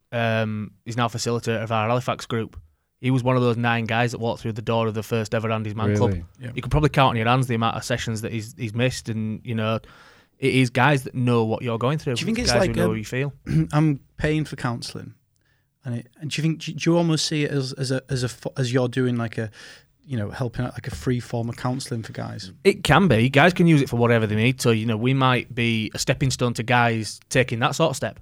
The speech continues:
Speaker 2: Right.
Speaker 1: You know, it might be guys
Speaker 3: I'm
Speaker 1: that
Speaker 3: just
Speaker 1: are
Speaker 3: wondering if it's a better alternative.
Speaker 1: Well, th-, for some it may be.
Speaker 3: Yeah.
Speaker 1: But for some it might not be. For some it might be the stepping stone towards. For some
Speaker 2: So
Speaker 1: it
Speaker 2: it
Speaker 1: might
Speaker 2: could be
Speaker 1: be something
Speaker 2: both.
Speaker 1: that stands alongside. Some, for
Speaker 2: Mm.
Speaker 1: some it might be the only coping strategy they've got. Everybody's different. Not one size fits all.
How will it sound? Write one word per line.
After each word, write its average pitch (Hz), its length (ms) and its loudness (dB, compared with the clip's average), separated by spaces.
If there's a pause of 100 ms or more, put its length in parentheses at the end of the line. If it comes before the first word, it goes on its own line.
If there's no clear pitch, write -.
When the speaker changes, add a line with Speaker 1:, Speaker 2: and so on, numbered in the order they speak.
Speaker 2:
Right. 92 280 -4
Speaker 1:
You 131 80 -6
know, 117 120 4
it 117 240 -4
might 131 180 2
be 127 60 0
guys 127 240 4
Speaker 3:
I'm 214 80 6
Speaker 1:
that 240 60 6
Speaker 3:
just 214 100 4
Speaker 1:
are - 20 6
Speaker 3:
wondering 160 160 6
if 143 80 2
it's 139 140 -4
a 151 40 -2
better 131 220 -2
alternative. 139 580 -6 (140)
Speaker 1:
Well, 190 220 8
th-, 151 320 -4
for - 120 4
some 196 220 6
it 160 80 2
may 160 140 4
be. 214 220 0 (380)
Speaker 3:
Yeah. 156 180 -4 (180)
Speaker 1:
But 135 320 -2
for 135 80 -2
some 143 160 2
it 113 60 0
might 127 180 0
not 156 140 -2
be. 127 180 -2 (140)
For 135 80 -4
some 147 160 2
it 131 80 -2
might 135 160 2
be 131 60 2
the 120 80 -2
stepping 131 320 0
stone 123 260 0
towards. 131 440 4
For 123 100 -4
some 123 140 -2
Speaker 2:
So 120 60 0
Speaker 1:
it 107 60 2
Speaker 2:
it - 20 0
Speaker 1:
might 127 120 6
Speaker 2:
could 101 100 0
be 127 80 2
Speaker 1:
be 104 40 4
something 110 260 2
Speaker 2:
both. 123 80 0
Speaker 1:
that - 40 -8
stands 131 320 4
alongside. 127 760 2
Some, - 380 -8
for - 120 -4
Speaker 2:
Mm. - 20 -2
Speaker 1:
some 135 180 2
it 123 80 -2
might 123 220 2
be 120 80 0
the 117 160 -2
only 127 440 0 (100)
coping 127 240 -2
strategy 110 280 -4
they've 107 180 -6
got. 135 320 4 (120)
Everybody's 135 360 2
different. 127 380 -2 (100)
Not 147 200 4
one 147 180 6
size 127 260 4
fits - 200 -6
all. 120 260 2